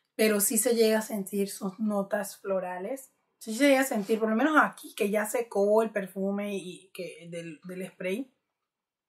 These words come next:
De la última vez que lo, que lo, ah, atomicé, se puede sentir entonces como que las notas florales,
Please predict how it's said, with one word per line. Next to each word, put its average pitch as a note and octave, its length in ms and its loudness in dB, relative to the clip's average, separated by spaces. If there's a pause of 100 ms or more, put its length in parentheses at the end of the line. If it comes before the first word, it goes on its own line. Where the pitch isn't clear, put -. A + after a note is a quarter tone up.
(280)
De G#3 180 -2
la G3+ 140 2
última G#3+ 300 0
vez F#3+ 140 -2
que - 160 0
lo, F3 360 0 (420)
que G3 160 -4
lo, F3 500 -4
ah, D#3+ 360 -8
atomicé, G3 720 -2 (680)
se G#3+ 140 -8
puede G#3+ 220 2
sentir A3 520 -2
entonces G#3+ 680 -2
como F#3 320 -2
que F#3+ 140 -4
las F#3 240 -4
notas G3+ 560 0 (500)
florales, G3+ 600 2